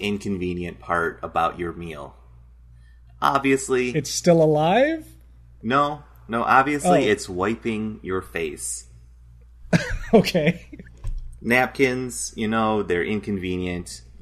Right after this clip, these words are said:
Speaker 1: You have to use your own hand to grab it, put it up to your
Speaker 2: Hmm.
Speaker 1: face. It's terrible.
Speaker 2: So difficult, yeah.
Speaker 1: At my animal cafe, all you have
Speaker 2: Sure.
Speaker 1: to do is lean back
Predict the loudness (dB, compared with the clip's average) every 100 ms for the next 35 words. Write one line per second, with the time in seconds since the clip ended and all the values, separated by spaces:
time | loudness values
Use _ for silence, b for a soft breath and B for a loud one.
0 | -20 b b -4 -2 0 -2 -4 -4 -2
1 | -2 -2 -4 -2 -2 -2 -4 -4 -4 -4
2 | -8 -4 -2 -2 -4 -8 -12 -20 -20 -8
3 | -6 -4 -6 -6 -2 0 0 -2 -6 -10
4 | -16 -20 -20 -18 0 2 2 -2 -8 -8
5 | 0 0 0 -4 -8 -14 -14 -10 -6 -6
6 | -8 0 2 4 4 4 4 2 -4 -2
7 | 0 0 -2 -4 -2 -2 -2 -4 -4 -4
8 | -6 -8 -2 0 0 0 0 0 2 2
9 | 2 0 -2 -8 -18 -20 -20 -20 -20 -20
10 | -20 -20 -20 -20 -4 0 0 0 -6 -10
11 | -16 -20 -20 -20 -8 -2 0 0 2 4
12 | 4 0 -10